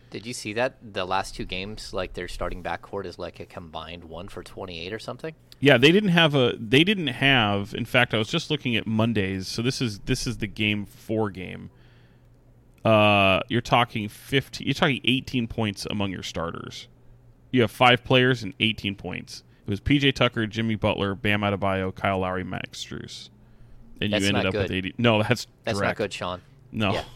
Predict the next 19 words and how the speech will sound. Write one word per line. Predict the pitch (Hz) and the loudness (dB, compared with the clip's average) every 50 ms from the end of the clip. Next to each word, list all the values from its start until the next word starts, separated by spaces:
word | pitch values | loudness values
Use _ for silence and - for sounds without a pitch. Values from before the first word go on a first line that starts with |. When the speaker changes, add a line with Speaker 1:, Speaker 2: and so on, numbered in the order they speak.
| - - | -20 -20
Speaker 2:
<laughs> | - - - - | -20 -12 -2 2
that's | 120 - - - | 2 2 4 6
not | - 139 127 135 - - | 8 8 8 8 6 4
a, | 208 208 - - | 2 0 0 -2
it's | - - - - | -18 -10 2 8
not | 208 196 175 | 10 12 12
a, | 160 147 143 | 12 10 10
not | 123 180 190 165 | 8 8 8 8
a | 151 | 10
recipe | 139 151 151 - - 131 - 131 120 | 10 8 8 8 6 4 4 4 2
for | - 123 | 4 4
winning | 120 127 120 120 117 | 4 4 4 4 4
basketball. | 123 123 135 123 - - 120 110 104 104 - | 6 4 4 4 2 0 0 2 2 2 0
Speaker 1:
That's | - - - - | -4 -12 -10 -4
not | 180 175 - 160 | -4 -2 2 6
Speaker 2:
Uh, | 131 120 120 117 117 113 - 85 80 - - - - - - - | 8 8 8 8 8 6 4 0 -4 -10 -4 -4 -4 -4 2 2
Speaker 1:
ideal. | 170 - - 254 | 2 4 4 2
Speaker 2:
<laughs> | |
and, | - - 135 135 135 131 127 127 123 | 2 6 6 8 8 8 6 6 2